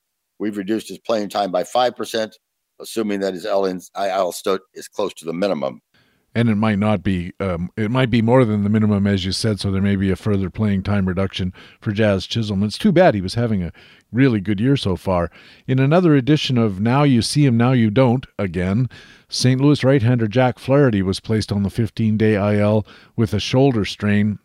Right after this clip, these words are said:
Speaker 2: He had been on the I L, came back. He was really ineffective and left his latest start after only forty-nine pitches. They called up a right-hander, James Nail or Naley, uh, Zach Larson, another new guy covering the story for playing time today. So who gets Flaherty's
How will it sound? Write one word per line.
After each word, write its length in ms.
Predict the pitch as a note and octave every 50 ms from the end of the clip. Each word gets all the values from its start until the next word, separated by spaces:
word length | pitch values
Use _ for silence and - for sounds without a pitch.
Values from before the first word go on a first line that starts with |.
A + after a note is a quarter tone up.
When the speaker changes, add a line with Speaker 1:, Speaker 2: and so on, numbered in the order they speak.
| _ _
Speaker 2:
He 160 | - - A2
had 260 | F#2+ F#2+ C#3 D#3+ D#3
been 140 | A#2+ B2 G#2+
on 140 | G#2 G#2 G2+
the 100 | G#2 G#2+
I 160 | G#2 G#2 G#2
L, 300 | G#2 G#2+ A2 A2+ A#2 - - - - - _ _ _
came 240 | - - A2+ A2+ A2
back. 280 | G#2+ A#2 A#2+ B2 A#2+ -
He 40 |
was 220 | G#2 G#2 G2 - -
really 240 | C3 C3 A#2 G#2+ G#2+
ineffective 600 | G2+ G2 - - C3+ C3 C3 - - G#2 G2 F2+ - - - - - - - _ _ -
and 180 | A2+ A2 A2
left 240 | A#2 C3 C3 - -
his 160 | A#2 A2 G2+
latest 300 | G#2+ B2 A#2+ G#2 G2 -
start 280 | - - B2 A#2+ A#2 G2
after 280 | F2+ G#2 - - A2
only 200 | G#2+ G#2+ A2 A2
forty-nine 680 | G2 - - A#2+ B2 B2+ A#2+ A2+ A2 A2 G#2 G2+ F2+ E2+ -
pitches. 520 | - - D3 D3 - - G2 F2+ E2 D#2
They 120 | F2 F#2+ F#2+
called 300 | - - B2+ B2 A#2+ A#2+
up 140 | A2+ -
a 180 | - G2+ F#2+ F2 - - - - _ -
right-hander, 460 | A2+ A#2+ B2 G#2 A#2 A2+ A2 A2 G#2
James 460 | F#2 - G#2+ A2+ A#2+ A#2+ A#2 G2 F2+
Nail 320 | F#2+ G2+ G2+ G#2+ A#2+ C3
or 180 | C3+ C3 A2 F#2
Naley, 460 | F2+ F#2+ G#2 A#2 B2 B2+ C3 C3 B2 - - - - - - - - _
uh, 80 | - G#2
Zach 300 | G2 G#2 A#2+ A#2+ A#2+ -
Larson, 420 | - A#2 A#2+ A#2 - - A#2+ A2+
another 320 | G#2+ G#2 G#2+ A#2 A2+ A2 G2+
new 160 | G#2+ A2 A2+
guy 220 | G#2 A#2 A2+ A2
covering 380 | G2+ - - B2 A#2+ A#2 A2+ G#2+
the 60 | G#2
story 300 | G2 - - A#2 A2+ G#2+
for 160 | G2 - G#2+
playing 340 | F#2+ - A2 A2+ A2 G#2+ G#2+
time 260 | G2+ F#2 G#2+ G#2+ G#2
today. 360 | G2 - G2 G#2+ A2 A2 A2 G#2
So 220 | - - G#2+ F#2+
who 140 | E2 C3+ C3+
gets 260 | B2 B2+ B2 - -
Flaherty's 680 | - - A#2 A#2+ B2 B2+ A#2+ G#2+ G#2+ G#2 G2 F2 E2+